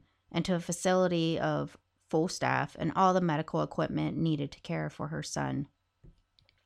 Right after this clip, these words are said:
And he worked very hard on his recovery. It was a daily regimen of exercise, physiotherapy, and speech therapy.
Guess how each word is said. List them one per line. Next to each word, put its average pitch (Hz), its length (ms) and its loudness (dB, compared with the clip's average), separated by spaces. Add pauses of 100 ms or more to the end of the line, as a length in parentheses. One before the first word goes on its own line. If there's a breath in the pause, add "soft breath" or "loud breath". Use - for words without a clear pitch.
(880)
And 202 100 4
he 220 60 6
worked 254 260 2
very 180 320 4
hard 185 340 4
on 156 200 0
his 156 200 -4
recovery. - 640 -8 (920)
It 202 60 2
was 190 120 2
a 190 80 4
daily 185 340 4
regimen 160 560 4
of 147 140 2
exercise, 170 800 0 (100)
physiotherapy, 160 1120 0
and 160 160 -2
speech - 420 -2
therapy. 147 680 -6